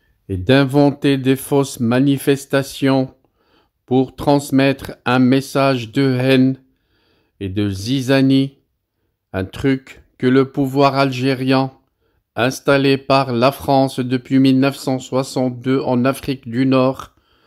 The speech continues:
brille à faire, un truc que ce pouvoir algérien, des caporaux, les généraux de l'armée algérienne, ne font que ça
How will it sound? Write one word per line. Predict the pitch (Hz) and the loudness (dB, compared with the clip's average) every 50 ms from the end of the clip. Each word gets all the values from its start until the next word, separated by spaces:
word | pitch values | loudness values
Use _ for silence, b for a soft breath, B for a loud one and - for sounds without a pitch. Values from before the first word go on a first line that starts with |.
| _ _ _ _ _ - | _ _ _ _ _ -12
brille | 95 95 - 92 123 131 135 143 143 147 - - | -10 -8 -4 0 2 4 4 4 2 0 -2 0
à | - 127 135 | 0 0 0
faire, | - - - 135 135 135 135 131 - - - _ _ _ _ _ _ _ _ _ _ _ _ _ _ _ - | -2 -2 -2 2 2 2 2 0 -2 -8 -16 _ _ _ _ _ _ _ _ _ _ _ _ _ _ _ -10
un | - 92 95 | -8 -6 -6
truc | 92 - - - - 139 139 139 139 - - - - - _ _ _ _ _ _ _ _ _ _ _ | -6 -8 -10 -6 -2 -2 -2 -2 -6 -12 -20 -20 -20 -20 _ _ _ _ _ _ _ _ _ _ _
que | - - 98 | -10 -10 -10
ce | 92 - - 113 104 95 95 - - - _ _ _ _ | -8 -6 -4 -4 -4 -4 -6 -12 -16 -20 _ _ _ _
pouvoir | - 135 135 131 131 131 139 135 135 135 139 131 123 - - | 0 2 2 2 2 4 4 4 4 4 0 -2 -6 -10 -4
algérien, | - 135 139 139 131 120 131 139 139 127 135 135 135 131 131 135 - _ _ _ _ _ _ _ _ _ _ _ - | -2 0 0 0 -2 -4 -4 -4 -4 -2 -2 0 0 0 0 -2 -4 _ _ _ _ _ _ _ _ _ _ _ -14
des | 95 95 104 | -8 -8 -8
caporaux, | 98 - _ - - 135 131 135 - 151 139 131 123 127 135 135 131 135 _ _ _ _ _ _ _ _ _ _ _ _ - | -8 -8 _ -2 0 0 0 0 0 0 0 0 0 0 0 0 -2 -4 _ _ _ _ _ _ _ _ _ _ _ _ -8
les | 101 98 95 | -6 -6 -6
généraux | 90 95 101 123 135 135 143 143 135 135 139 135 | -4 -2 2 2 4 4 4 2 2 2 0 0
de | 135 135 135 | 0 0 0
l'armée | 135 135 139 139 127 131 131 135 131 - | 2 2 0 0 0 0 0 0 0 -2
algérienne, | - 131 135 131 123 131 135 131 131 135 131 135 135 135 135 131 131 131 _ _ _ _ _ _ _ _ _ _ _ _ _ _ _ _ _ _ - | -2 -2 -2 -2 -2 -2 -2 -2 -2 0 0 2 2 2 0 -2 -4 -8 _ _ _ _ _ _ _ _ _ _ _ _ _ _ _ _ _ _ -8
ne | 110 107 113 | -6 -4 -4
font | 117 - - - 135 131 131 | -6 -6 -6 -2 0 0 0
que | 127 - - - 143 139 | 0 -2 -2 0 0 0
ça | 131 - - 143 139 139 139 - _ | 0 2 2 2 2 2 0 -6 _